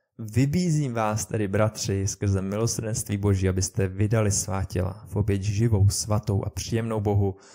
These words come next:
To je vaše rozumná služba Bohu."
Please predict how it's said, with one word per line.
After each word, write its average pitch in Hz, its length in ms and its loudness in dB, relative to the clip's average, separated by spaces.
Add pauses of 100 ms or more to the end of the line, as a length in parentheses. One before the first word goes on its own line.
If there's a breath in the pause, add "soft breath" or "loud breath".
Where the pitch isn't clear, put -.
(220 loud breath)
To 117 120 0
je 107 140 2
vaše 95 480 -2 (180)
rozumná 98 800 -2
služba - 720 -8 (340)
Bohu." 104 360 -6